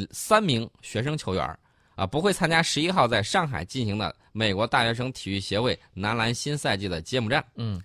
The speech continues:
Speaker 1: 跑这儿偷东西来了。
Speaker 2: 不是，我，我比较关心的，这个，你要说这个新闻当中，我比较关心的是这个三名的美国学生球员，他们之前在美国是本身就是劣迹斑斑呢，还是说这个，这个是有其他的一些这个情况啊？
Speaker 1: 我只能这么说啊，素质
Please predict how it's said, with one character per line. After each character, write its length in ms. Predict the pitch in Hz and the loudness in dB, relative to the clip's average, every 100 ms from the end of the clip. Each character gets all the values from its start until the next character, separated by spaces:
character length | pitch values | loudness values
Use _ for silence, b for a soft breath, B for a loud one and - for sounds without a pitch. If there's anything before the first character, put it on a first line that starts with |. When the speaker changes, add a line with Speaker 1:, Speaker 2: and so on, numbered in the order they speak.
| - | 0
Speaker 1:
跑 160 | - 120 | 4 6
这 60 | |
儿 60 | 147 | 6
偷 140 | - | 8
东 160 | 240 311 | 6 6
西 100 | 330 | 2
来 180 | 98 76 | 0 2
了。 40 | |
Speaker 2:
不 60 | 139 | 2
是， 80 | |
我， 240 | 123 123 120 | 4 8 10
我 100 | 135 | 10
比 100 | 123 | 8
较 120 | 110 | 6
关 180 | 120 117 | 6 6
心 120 | 120 | 4
的， 80 | 110 | 4
这 80 | 120 | 4
个， 60 | |
你 100 | 104 | 4
要 120 | 107 | 4
说 120 | 117 120 | 4 2
这 120 | 190 | 2
个 80 | 101 | 2
新 160 | 101 | 4
闻 80 | 95 | 4
当 140 | 95 | 4
中， 80 | 95 | 2
我 60 | 92 | 2
比 80 | 87 | 0
较 100 | 82 | 0
关 140 | 85 | 0
心 100 | 90 | 2
的 80 | 82 | 0
是 80 | 76 | -4
这 260 | - 196 113 | 0 2 2
个 560 | 80 73 65 50 53 - | 2 0 -2 -8 -14 -16
三 200 | - 147 | 0 2
名 280 | 131 104 107 | 4 4 4
的 120 | 101 | 4
美 200 | 95 80 | 4 2
国 200 | 71 92 | 2 2
学 240 | - 110 | 2 2
生 220 | 139 151 139 | 2 2 0
球 220 | - 110 | 0 2
员， 200 | 87 95 | 2 0
他 140 | 151 | 0
们 180 | 160 123 | 0 0
之 140 | 143 | -2
前 260 | 160 123 139 | 0 0 2
在 200 | 139 127 | 2 2
美 260 | 104 87 76 | 4 2 2
国 380 | 80 90 120 - b b - | 0 2 2 -2 b b -10
是 340 | - 131 120 | 0 4 4
本 160 | 120 92 | 2 2
身 120 | 131 | 2
就 100 | 151 | 4
是 120 | 120 | 2
劣 200 | 117 147 | 2 2
迹 180 | 113 113 | 2 2
斑 180 | 104 117 | 2 4
斑 180 | 123 139 | 4 4
呢， 240 | 127 110 | 4 4
还 160 | 98 98 | 2 0
是 120 | 104 | 2
说 360 | 104 104 107 104 b b b - | 2 4 4 0 b b b -6
这 180 | 113 | -4
个， 80 | 98 | -2
这 100 | 98 | 0
个 100 | 101 | 0
是 160 | 98 98 | 0 0
有 120 | 87 | -2
其 160 | - 104 | -2 0
他 140 | 107 | 2
的 80 | 101 | 2
一 20 | |
些 140 | 101 | 0
这 60 | 98 | 0
个 40 | 95 | -2
情 160 | 71 | -4
况 260 | 82 87 80 | -4 -4 -6
啊？ 120 | 78 B B B - | -10 B B B 0
Speaker 1:
我 120 | 131 | 0
只 140 | 135 | 2
能 160 | 110 127 | 0 0
这 80 | 143 | -2
么 100 | 101 | -2
说 160 | 107 | -2
啊， 260 | 85 80 98 | -2 -4 -10
素 280 | - - 220 | -6 -2 0
质 160 | 131 | -2